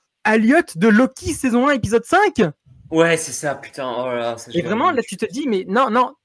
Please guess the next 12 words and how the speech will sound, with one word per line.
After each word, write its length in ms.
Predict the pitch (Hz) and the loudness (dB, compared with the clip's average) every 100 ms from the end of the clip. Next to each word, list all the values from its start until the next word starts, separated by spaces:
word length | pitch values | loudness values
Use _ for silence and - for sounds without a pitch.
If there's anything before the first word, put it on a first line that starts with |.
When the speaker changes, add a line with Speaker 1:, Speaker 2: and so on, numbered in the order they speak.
| - | -8
Speaker 1:
non, 240 | 190 269 | -4 -2
là, 240 | 165 190 233 | -2 -2 -2
vraiment, 280 | 196 214 | -4 -8
tu 160 | 285 - | -8 -10
fais 120 | 233 | -8
de 100 | 190 | -2
l'anti-Deadpool. 1200 | 190 202 262 262 - 294 277 202 202 - 214 170 | 0 0 -2 -4 -10 -10 -6 -4 -6 -6 -8 -8
Deadpool 460 | 151 180 240 - 262 | -4 -4 -4 -2 -2
joue 180 | 175 240 | -2 -6
sur 260 | - 196 | -6 -4
la 160 | 160 165 | -2 -2
référence, 640 | 160 233 - 208 247 302 | -2 -6 -4 -4 -4 -8